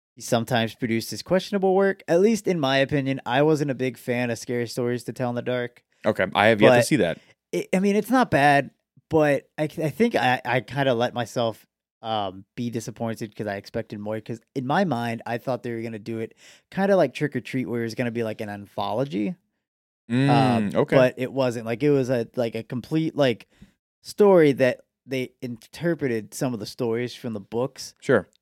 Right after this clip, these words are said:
Speaker 1: And, like, some, like, I mean, some of the creatures are super rad w-, and well done, but it just, I don't know, it didn't work for me.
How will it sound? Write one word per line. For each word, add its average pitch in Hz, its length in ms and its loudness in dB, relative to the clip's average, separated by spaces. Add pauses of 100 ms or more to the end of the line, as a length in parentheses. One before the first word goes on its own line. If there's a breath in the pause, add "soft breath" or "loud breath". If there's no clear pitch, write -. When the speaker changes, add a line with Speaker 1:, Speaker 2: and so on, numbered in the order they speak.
(120)
Speaker 1:
And, 151 160 0
like, 139 180 -2
some, 180 320 -4
like, 139 200 0
I 151 60 4
mean, 156 220 0
some 247 160 0
of 269 60 0
the 233 80 6
creatures 147 400 -2
are 113 60 -6
super 143 320 -4
rad 113 280 0
w-, 107 120 -8 (200)
and 113 160 -6
well 113 180 -2
done, 110 300 -8
but 101 220 -14
it 123 180 -14
just, 127 220 -18
I 120 120 -14
don't 127 140 -14
know, 113 120 -10
it 107 100 -12
didn't 107 220 -12
work 98 280 -12
for 151 220 -2
me. 160 240 -4